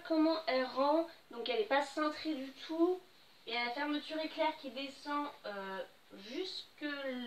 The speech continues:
là. Voilà. Mais, euh, ça s'arrête au niveau de par là, je crois. Et au niveau d'ici, on a du mal à, un petit peu à remonter la, la fermeture. Mais enfin bon, ça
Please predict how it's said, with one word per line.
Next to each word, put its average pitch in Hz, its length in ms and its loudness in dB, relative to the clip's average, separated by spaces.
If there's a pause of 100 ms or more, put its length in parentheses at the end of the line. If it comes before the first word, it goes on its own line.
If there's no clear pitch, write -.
(280)
là. 202 260 0 (920)
Voilà. 202 300 -2 (500)
Mais, 262 340 2
euh, 208 400 10
ça 220 180 -8
s'arrête 254 400 -2
au 233 120 -4
niveau 226 280 -4
de 220 140 -6
par 208 320 -4
là, 214 240 0
je - 240 -14
crois. 214 240 -6 (400)
Et 269 300 0
au 262 100 0
niveau 262 300 0
d'ici, 302 680 4
on 262 140 2
a 247 80 6
du 247 160 -4
mal 294 180 2
à, - 460 4
un 262 80 0
petit 262 160 -6
peu 285 100 -4
à 220 300 8
remonter 247 440 -2 (160)
la, 202 280 6
la 185 100 0
fermeture. 254 680 0 (500)
Mais 208 100 4
enfin 214 160 4
bon, - 140 -2 (380)
ça 233 140 6